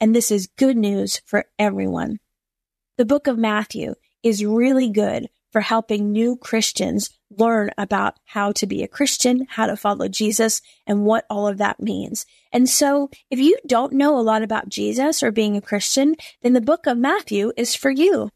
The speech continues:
That's why we're gonna study it. And if you already do know a lot, this book will help you as you refresh your memory so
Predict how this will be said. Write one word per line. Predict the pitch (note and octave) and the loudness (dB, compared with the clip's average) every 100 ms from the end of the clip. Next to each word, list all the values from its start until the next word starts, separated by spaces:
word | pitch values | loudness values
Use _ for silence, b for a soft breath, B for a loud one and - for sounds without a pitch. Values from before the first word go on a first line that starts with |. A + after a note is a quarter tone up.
| - | -2
That's | G#3+ - | -2 0
why | A3 | -2
we're | A3 A#3+ | 0 0
gonna | B3+ | 2
study | B3 - E4 E4 G#3+ | 0 2 0 0 -4
it. | - _ _ _ _ | -6 _ _ _ _
And | A#3+ | -2
if | A#3+ | 2
you | F4+ C#5 | 2 2
already | A#4+ A#3+ | 0 0
do | G3 - G3+ A#3 | -4 0 2 4
know | C4+ C#4+ D4+ | 4 4 2
a | |
lot, | D#4 D#4+ E4+ - _ | 0 0 -2 -4 _
this | - F#4+ - | 0 0 0
book | C4+ C4 | -2 0
will | A3+ | -2
help | G#3+ A#3 A3 | -2 -4 -2
you | A3 G#3+ C#4+ B3+ G#3+ B B - | -2 -2 0 0 -4 B B -2
as | A3 G#3+ | 0 2
you | B3 | 2
refresh | G#3+ G#3 A#3+ A#3+ | 2 0 -2 -2
your | A3+ | -2
memory | G#3 A#3 C#4 G3+ F#3+ | 2 4 4 2 -2
so | - A3 | -2 -2